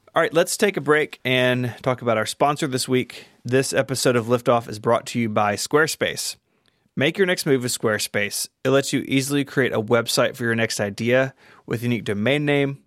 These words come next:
a bunch of award-winning templates to choose from, and much more. Just think about what's on a regular website now.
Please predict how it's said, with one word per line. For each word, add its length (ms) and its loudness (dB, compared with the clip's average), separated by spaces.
a 80 -2
bunch 180 2
of 80 -2
award-winning 600 2
templates 280 -2
to 80 -8
choose 260 0
from, 380 0
and 100 -2
much 260 -4
more. 340 -8
Just 120 -6
think 140 0
about 360 2
what's 240 2
on 140 4
a 160 6
regular 560 2
website 480 2
now. 320 -4